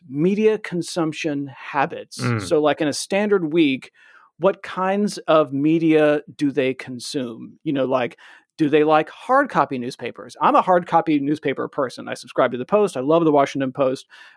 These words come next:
Speaker 1: I get the, the New York Times on Sunday. I love the Sunday New York Times. Uh, I would read it every day if I had the time or the bandwidth, which I don't. Uh, but I love the Su-, the huge Sunday New York Times. I'm just a, I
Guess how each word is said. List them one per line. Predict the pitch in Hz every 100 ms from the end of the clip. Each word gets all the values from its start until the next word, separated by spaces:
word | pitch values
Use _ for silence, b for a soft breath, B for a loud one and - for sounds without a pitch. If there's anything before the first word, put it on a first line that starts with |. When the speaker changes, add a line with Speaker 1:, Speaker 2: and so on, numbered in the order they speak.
| -
Speaker 1:
I | 151
get | 151 156 -
the, | - 139 135 131
the | - 131
New | 143
York | 156 -
Times | 151 151 151 143
on | 139 123
Sunday. | - 160 156 156 147 143
I | 131
love | 120 123 151
the | 139
Sunday | - 135 123
New | 123
York | 120 123
Times. | - 123 117 135 - -
Uh, | 131 123
I | -
would | 139 135
read | 156 156
it | 151
every | 151 147
day | 180
if | 160
I | 143
had | 135
the |
time | - 165 147 135
or |
the | 127 131
bandwidth, | 175 147 143 -
which | 151
I | -
don't. | 120 147 - B B B _
Uh, | 147 139
but | 139 147
I |
love | 147 160 175 165 147
the | 143
Su-, | - 185
the | 156 139
huge | - 180 170 160
Sunday | - 156 151
New | 143 139
York | 135
Times. | 131 131 123
I'm | 127
just | 127 -
a, | 127 127
I | -